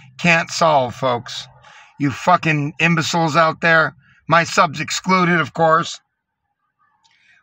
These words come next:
Wells Fargo employee found dead in cubicle four days after coming to work.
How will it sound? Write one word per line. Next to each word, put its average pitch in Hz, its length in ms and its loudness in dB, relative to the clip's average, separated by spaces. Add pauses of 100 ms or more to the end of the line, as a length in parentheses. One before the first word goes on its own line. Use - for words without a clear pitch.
Wells 185 280 2
Fargo 226 500 2
employee 160 380 -2
found 185 400 0
dead 202 280 2
in 151 220 -8
cubicle 185 580 -4
four 196 320 -2
days 175 400 0
after 156 340 -2
coming 165 320 -2
to 139 80 -6
work. 135 520 -2